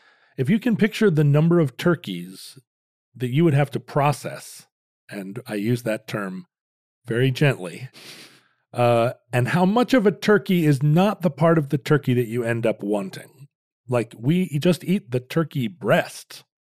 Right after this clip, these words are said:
for all intents and purposes. I mean, we eat the, the good part of a turkey, but there's an <laughs> awful lot of bad part of a turkey. And to process a billion pounds of,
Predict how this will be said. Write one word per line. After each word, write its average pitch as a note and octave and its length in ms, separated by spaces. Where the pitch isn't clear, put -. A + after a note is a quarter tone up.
for G2 240
all A#2 160
intents A2+ 260
and - 100
purposes. - 580
I G2+ 40
mean, G2 160
we A#2 200
eat B2+ 120
the, G2 160
the G2+ 80
good F3+ 220
part F#3+ 180
of E3+ 80
a D#3+ 40
turkey, F#3 280
but A#2 140
there's B2+ 220
an B2+ 60
<laughs> - 20
awful D#3 280
lot D3+ 200
of C3+ 120
bad B2+ 300
part G#2 320
of A#2 160
a A2 80
turkey. G2+ 440
And A#2 360
to C3+ 100
process G3+ 460
a D#3+ 80
billion C3 340
pounds A2+ 460
of, G#2+ 400